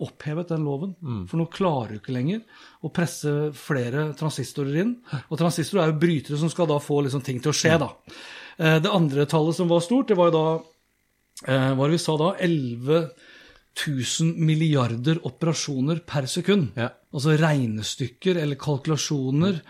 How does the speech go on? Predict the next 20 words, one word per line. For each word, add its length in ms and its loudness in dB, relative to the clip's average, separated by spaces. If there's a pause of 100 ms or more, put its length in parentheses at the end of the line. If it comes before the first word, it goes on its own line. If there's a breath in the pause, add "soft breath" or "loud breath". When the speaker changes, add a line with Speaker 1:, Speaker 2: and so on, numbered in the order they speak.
(120 loud breath)
Speaker 1:
beregninger 720 2
per 140 0
sekund. 380 2 (120)
Speaker 2:
Ja. 100 -6 (960 soft breath)
Speaker 1:
Og 120 0
det 140 6
var 120 6
jo 60 4
blant 220 4
annet 200 2
for 140 2
å 40 0
drive 720 2
da 200 0
machine 520 0
learning-prosessoren, 1000 0
Speaker 2:
Så 60 -6
Speaker 1:
som 360 0
brukes 380 0
til 260 -2